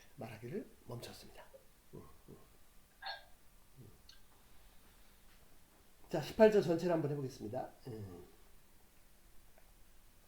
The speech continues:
자, 바텔의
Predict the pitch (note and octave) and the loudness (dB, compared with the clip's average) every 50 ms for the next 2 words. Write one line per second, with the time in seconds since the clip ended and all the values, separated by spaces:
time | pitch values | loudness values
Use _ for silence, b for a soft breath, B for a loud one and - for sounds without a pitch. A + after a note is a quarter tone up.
0 | - - - - - - - - - - - - - - - - - - - - | -20 -20 -20 -20 -20 -20 -20 -20 -20 -20 -20 -20 -20 -20 -20 -20 -20 -20 -20 -20
1 | - - - - - - - - - - - - - - - - - - - - | -20 -20 -20 -20 -20 -20 -20 -20 -20 -20 -20 -20 -20 -20 -20 -20 -20 -20 -20 -20
2 | - - - - - - - - - - - - - - - - - F#3 E3 - | -20 -20 -20 -20 -20 -20 -20 -20 -20 -20 -20 -18 -16 -16 -10 0 6 6 6 6
3 | - - E3 E3+ F#3 F#3 - - - - A3 A3+ A3 G#3 G3+ G3 F3+ D3+ A#2 G2+ | 6 6 6 8 8 6 4 -2 -8 -2 2 6 8 10 10 10 10 8 6 4
4 | - - | 0 -6